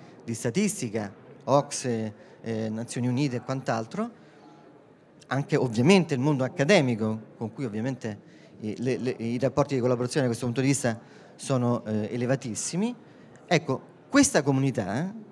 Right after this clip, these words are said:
è in grado, e l'ha dimostrato, darò adesso delle, degli esempi in questo senso, è in grado di auto-organizzarsi, di sviluppare in modo cooperativo,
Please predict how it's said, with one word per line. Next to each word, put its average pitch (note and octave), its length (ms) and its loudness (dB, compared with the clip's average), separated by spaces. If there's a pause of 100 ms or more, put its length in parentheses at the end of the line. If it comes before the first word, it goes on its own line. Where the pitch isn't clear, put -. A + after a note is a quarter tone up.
(1120)
è A3 200 4
in D#3 180 4
grado, B2 380 2
e D#3 100 0
l'ha E3 120 4
dimostrato, C3 600 2
darò C3 240 2
adesso C3+ 300 0
delle, A2 280 -2
degli A2+ 160 0
esempi C3 300 2
in A#2 60 -2
questo C3 220 -4
senso, A#2 500 -4 (640)
è - 80 2
in A3+ 200 8
grado F3 580 6 (160)
di E3+ 180 -2
auto-organizzarsi, D3 1120 2 (640)
di E3 120 -2
sviluppare E3 840 6 (440)
in F#3 140 6
modo F#3+ 240 6
cooperativo, C3+ 880 -2